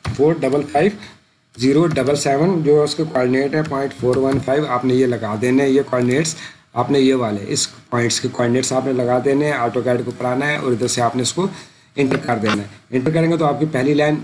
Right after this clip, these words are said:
जिधर आपके पास original coordinate होएगा, इधर आपकी लाइन ये ड्रा हो जाएगी। उसके बाद आपने इसी तरीके से heart shape copy के ऊपर आ जाना है और इधर से ये corner जो हमारे पास है उसकी string है वन फ़ाइव ट्रिपल ज़ीरो ट्रिपल ज़ीरो और nothing है फ़ोर डबल फ़ाइव ट्रिपल ज़ीरो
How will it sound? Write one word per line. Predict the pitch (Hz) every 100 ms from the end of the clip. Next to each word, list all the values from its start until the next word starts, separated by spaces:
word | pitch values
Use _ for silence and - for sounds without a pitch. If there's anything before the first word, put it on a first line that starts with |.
| 135
जिधर | 135 143
आपके | 135 -
पास | 139 143 151
original | 151 135 151
coordinate | 151 143 139 143 151
होएगा, | 143 151 143 131
इधर | 135
आपकी | 131 123 151
लाइन | 131 156 202 - - -
ये | 139
ड्रा | 123 120
हो | 113
जाएगी। | 110 107 107 107
उसके | 131 - 160
बाद | 160
आपने | 143 139 151
इसी | 147
तरीके | 156 143 156
से | 127
heart | 98 113
shape | - 139 -
copy | 127 147
के | 147
ऊपर | 151
आ | 147 139
जाना | 147 147
है | 151
और | 143
इधर | 127 131
से | - 143
ये | 135 -
corner | 131 135
जो | 131
हमारे | 127 110 110
पास | 117 113
है | 147 165 - - -
उसकी | 151 - 175 147
string | - 151 156
है | 160
वन | 131 135
फ़ाइव | 131 143 147
ट्रिपल | - 127 143
ज़ीरो | 131 135 147
ट्रिपल | 139 123 - 143
ज़ीरो | 147 151 165
और | 143 131
nothing | 120 113 - 143
है | 147 143
फ़ोर | - 131 135
डबल | 123 127
फ़ाइव | 123 123 170 196 - - - - -
ट्रिपल | 113 151 135 139 - 143 139 131 123 123 127 135 - 143
ज़ीरो | 139